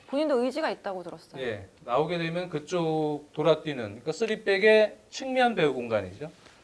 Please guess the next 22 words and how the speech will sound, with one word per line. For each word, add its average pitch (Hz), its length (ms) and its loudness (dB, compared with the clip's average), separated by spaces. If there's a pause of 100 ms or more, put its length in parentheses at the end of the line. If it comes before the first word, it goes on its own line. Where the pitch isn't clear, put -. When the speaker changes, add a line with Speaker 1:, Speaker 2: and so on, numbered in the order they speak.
(120)
Speaker 2:
그런 208 280 0
쪽으로의 202 640 -2
음바페에게 160 840 0
공간 156 360 -2
노출을 135 340 -8
할 131 140 -4
가능성이 135 320 -8
많아요. 117 560 -4 (480)
네이마르하고의 143 840 2
콤비네이션이 156 680 -4
좋기 - 260 -8
때문에. 98 400 -14
Speaker 1:
음. 202 160 -12 (380)
Speaker 2:
투엘 233 260 4
감독이 214 680 0
아, 147 440 6
지금의 196 360 -2
도르트문트라면 170 840 -2
우리가 151 220 0
공격적으로 156 600 -2
한번 147 220 0
원정이지만 127 880 0